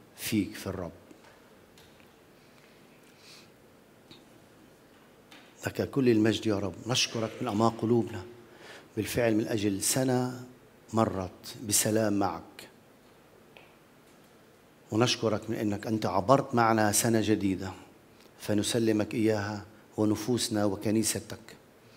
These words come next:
حتى أنت تسير بوجهك أمامنا، تعطينا بدمائك مع بداية هذه السنة، وتجعلنا أن نتغير إلى الأفضل وإلى الأحسن. ونقول لك: "يا رب، على كلمتك نلقي الشبكة، ماذا تريد منا؟"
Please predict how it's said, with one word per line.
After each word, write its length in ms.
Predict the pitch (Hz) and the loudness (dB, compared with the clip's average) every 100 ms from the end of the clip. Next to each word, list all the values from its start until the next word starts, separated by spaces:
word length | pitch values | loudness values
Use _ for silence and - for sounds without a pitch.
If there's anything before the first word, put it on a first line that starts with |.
| - - - | -20 -20 -14
حتى 300 | - 113 - | -8 -6 -4
أنت 520 | - 120 117 113 110 110 | -2 -2 -2 -2 -2 -4
تسير 400 | 104 - 120 110 | -4 0 2 2
بوجهك 480 | 98 101 107 98 101 | 0 -2 -4 -6 -6
أمامنا، 480 | 98 90 85 82 82 - - - - - - | -6 -6 -8 -10 -14 -18 -20 -20 -20 -20 -4
تعطينا 480 | 107 98 - 117 104 | -2 -2 0 2 4
بدمائك 600 | 104 104 107 123 104 110 | 2 2 2 2 -2 -2
مع 120 | 104 | -2
بداية 400 | 95 98 107 101 101 | 0 2 2 2 0
هذه 120 | 98 | -2
السنة، 440 | 95 - 92 85 80 - - - - - - | 0 -2 -2 -8 -12 -20 -20 -20 -20 -20 -6
وتجعلنا 760 | 107 92 95 110 107 107 104 - - - - - - | -4 0 2 4 6 4 2 -6 -16 -18 -18 -12 2
أن 140 | 120 117 | 6 8
نتغير 520 | 117 117 139 135 127 | 8 8 10 10 8
إلى 180 | 143 123 | 6 4
الأفضل 500 | 135 131 110 117 120 | 6 2 2 2 6
وإلى 140 | 113 | 6
الأحسن. 500 | 117 - - - 85 85 - - - 110 | 6 2 0 -2 -4 -10 -16 -20 -12 -4
ونقول 200 | 113 101 | 0 0
لك: 120 | 101 | 2
"يا 200 | 104 107 | 4 4
رب، 220 | 104 98 - | 2 -2 -2
على 240 | 110 104 | 2 2
كلمتك 680 | 101 143 143 127 120 113 - | 2 2 4 2 0 -4 -2
نلقي 260 | 123 117 - | -2 -2 -4
الشبكة، 600 | - - 92 87 95 90 - - | -4 -2 -4 -4 -10 -14 -20 -6
ماذا 280 | 107 123 120 | 2 6 6
تريد 400 | 113 110 113 95 | 4 0 0 0
منا؟" 360 | 95 90 90 | -2 -2 -6